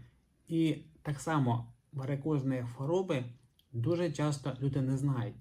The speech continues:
Тому ви дізнаєтесь самі основні моменти, які згруповані для того, щоб ви зрозуміли, що варикоз вен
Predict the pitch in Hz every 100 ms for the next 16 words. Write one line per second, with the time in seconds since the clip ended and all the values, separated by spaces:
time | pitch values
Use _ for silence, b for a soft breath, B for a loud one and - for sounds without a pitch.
0 | - - 127 131 120 135 147 139 120 160
1 | 151 120 123 123 160 147 160 160 147 131
2 | 156 185 180 117 113 151 151 B B B
3 | _ 127 120 151 - 185 190 160 120 120
4 | - - - 127 120 151 131 120 131 120
5 | 120 127 165 220 185 B B B B B
6 | _ _ - - 131 123 127 127 123 123
7 | 165 196 196